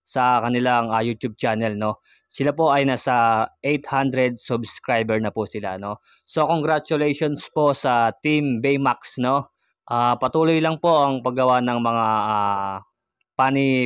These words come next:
funny video at, ah, patuloy lang po ang pag-, pagtulong sa ibang tao, no? So, para sa akin, itong, ah, Team Baymax na to, eh, isa to sa nagpapasaya sa mga taong malulungkot kung minsan. Kasi yung video nila is talagang, ah,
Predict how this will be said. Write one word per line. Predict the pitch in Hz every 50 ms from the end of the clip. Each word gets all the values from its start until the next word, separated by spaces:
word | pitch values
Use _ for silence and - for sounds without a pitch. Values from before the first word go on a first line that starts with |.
| -
funny | - 123 120 127 123
video | 123 127 120 120 120 123 120 110
at, | 117 110 104 - _ _ _ _ _ _ _ _ _ _ _ _ _ _ -
ah, | 127 120
patuloy | 113 - 127 139 139 139 139 135
lang | 135
po | 123 - 135 123
ang | 123 120 -
pag-, | 123 120 117 120 120 _
pagtulong | - 120 120 120 - 190 196 202 180 160 147 139 131
sa | - - 135 120 123 117
ibang | 127 120 120 117 117
tao, | 117 120 110 104 107 107 101
no? | 104 107 110 107 110 110 _ _ _ _ _ _ _
So, | _ - - 151 151 151 151 151 147 147
para | 147 151 147
sa | 147 - 175 156 147
akin, | 135 151 147 143 131 123 - - _ -
itong, | - 135 135 - 143 135 135 131 127 123
ah, | 110 127 127 123 120 117
Team | - - 143 139 135 135 120 120
Baymax | 135 131 131 131 127 110
na | 123 117
to, | 113 131 123
eh, | 113 110 113 113 107 107 104 _ _ _ - _ _ _
isa | - - - 156
to | 139 151
sa | 131 - 151 131 127 123 123 120 120
nagpapasaya | 120 123 - - 123 123 - - - 135 123 123 -
sa | -
mga | 117 113 110 113 -
taong | 117 113 104 104 110 110 107 101 98 98 101
malulungkot | 107 117 127 123 123 123 113 110 127 117
kung | - - 113 110
minsan. | 107 107 101 - - 110
Kasi | 113 113 117 139 135 120 113 _ _ _ - _ _ _ _ _
yung | - 151 160 170 175 170
video | 160 165 180 165 160 175
nila | 170 160 147 143 123
is | 117 123 -
talagang, | - 135 127 127 120 123 123 120 117 117
ah, | 107 104 107 107 104 101 101 98 98